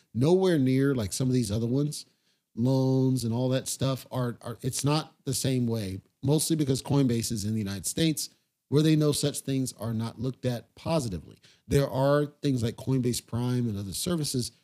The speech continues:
where you can do above and beyond basic trading. I'm saying that the level of risk,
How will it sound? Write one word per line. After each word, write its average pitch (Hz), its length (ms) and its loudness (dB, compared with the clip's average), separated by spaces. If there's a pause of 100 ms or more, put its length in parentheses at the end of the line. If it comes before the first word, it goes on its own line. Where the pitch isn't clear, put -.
(200)
where 120 140 2
you 127 100 2
can 117 160 -4
do 131 220 6
above 113 260 0
and 113 160 0
beyond 120 340 0
basic 95 300 -6
trading. 135 400 -2 (360)
I'm 95 100 -10
saying 151 360 2
that 123 180 -2
the 113 160 -6
level 143 380 -2
of 90 220 -6
risk, - 420 -4